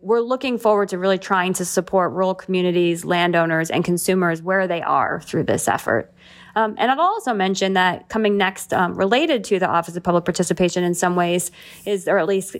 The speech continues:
complementary to, is the chairman's announcement in February of this year that the commission is going to be bringing on a new senior position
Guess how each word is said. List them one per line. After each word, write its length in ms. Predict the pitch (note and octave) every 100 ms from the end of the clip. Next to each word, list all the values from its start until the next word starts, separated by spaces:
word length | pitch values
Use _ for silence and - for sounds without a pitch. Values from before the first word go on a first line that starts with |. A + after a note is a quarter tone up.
| -
complementary 760 | - G3 F#3+ A3+ C4 F#3+ F3 F3+
to, 220 | F#3 F3+
is 200 | F#3 F3
the 280 | G3 F#3 F3+
chairman's 360 | - B3+ C4+ A3
announcement 460 | G#3 G3 G3+ G#3
in 100 | F#3
February 800 | F3+ D#4 D4 G3 F3 F3 F3+ F#3 - - -
of 120 | G3
this 220 | F#3+ G3
year 240 | G3 F#3+ F#3
that 320 | F3+ F3+ F3
the 80 | G3+
commission 300 | A3+ A#3+ A#3
is 80 | G3+
going 160 | G3+
to 40 | F#3
be 60 |
bringing 260 | F3+ G3 G3
on 140 | F3+
a 60 | F3
new 240 | G3 C4+
senior 280 | C4 G3 F3
position 580 | E3+ F3 F3+ F#3 F3